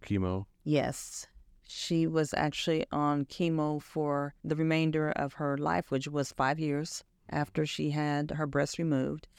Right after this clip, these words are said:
Speaker 2: And the chemo at that particular time was not targeted chemo. It was the absolute worst chemo. It's just attacking all cancer. It's not, and it's,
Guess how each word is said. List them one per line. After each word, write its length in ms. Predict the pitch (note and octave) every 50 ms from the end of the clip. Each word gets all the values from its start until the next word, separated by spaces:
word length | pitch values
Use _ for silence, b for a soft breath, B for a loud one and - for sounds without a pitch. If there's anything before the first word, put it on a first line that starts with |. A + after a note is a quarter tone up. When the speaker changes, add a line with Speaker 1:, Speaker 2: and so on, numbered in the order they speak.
| b -
Speaker 2:
And 140 | F#3+ F#3+ F#3
the 40 |
chemo 340 | - - - G#3+ G#3 G3 F3+
at 80 | F3+ -
that 120 | D#3+ D3+
particular 400 | - D3 - - E3 - D#3 D3
time 220 | - - E3+ D#3 D3
was 120 | D3 C3+
not 160 | D3+ C3+ -
targeted 460 | - - D#3+ D3+ D3+ D3 D3+ - -
chemo. 420 | - - D#3+ D#3 D3+ D3+ D3+ D3+ D3+
It 140 | - D3+ C#3+
was 180 | D#3 D3 -
the 140 | - D3 C#3+
absolute 460 | C#3+ C#3+ - - - D3+ D3 C#3+ - - _
worst 400 | - - D3+ D#3 D#3 - - -
chemo. 520 | - - E3+ D3+ C#3+ C3+ B2+ B2 C#3 D3 - - _ _ - - _ _ -
It's 140 | D#3+ D3 -
just 200 | - F3 - -
attacking 540 | D#3 - - E3+ D#3 D3+ - - D#3 D3 -
all 220 | - D3 D3+ C#3+
cancer. 500 | C#3 - - D#3+ D3 C#3 C3+ - - C3+
It's 240 | C3 B2+ C3 - -
not, 280 | D3+ C#3+ C#3 C3+ C3+ - -
and 120 | D3+ D3+
it's, 280 | D3 - - - -